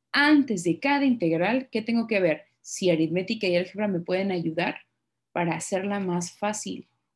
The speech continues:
o más sencilla, o sea, el paso número uno que les puse aquí. Si se puede aplicar bien, si no me paso al número dos, ¿ok? Algunas veces sí es, este, es viable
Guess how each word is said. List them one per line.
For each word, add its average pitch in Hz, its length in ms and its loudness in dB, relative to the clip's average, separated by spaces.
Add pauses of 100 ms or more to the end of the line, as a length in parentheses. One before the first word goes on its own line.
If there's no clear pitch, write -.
(140)
o 185 80 -6
más 175 240 -2
sencilla, 185 640 -2
o 175 40 -8
sea, 175 120 0
el 170 80 0
paso 208 260 -2
número 196 320 2
uno 196 200 -2
que 180 80 -4
les 165 100 -4
puse 175 180 -4
aquí. 170 240 -6 (720)
Si 196 200 -4
se 175 160 2
puede 240 220 4
aplicar 214 480 0
bien, 170 240 2
si 170 160 2
no 170 180 4
me 277 160 8
paso 180 580 0
al 160 220 0
número 175 260 2
dos, 269 400 -4 (360)
¿ok? 170 120 -4 (260)
Algunas 262 520 2
veces 302 260 2
sí 302 300 0 (360)
es, 208 200 0
este, 170 680 0
es 202 120 0
viable 214 640 -2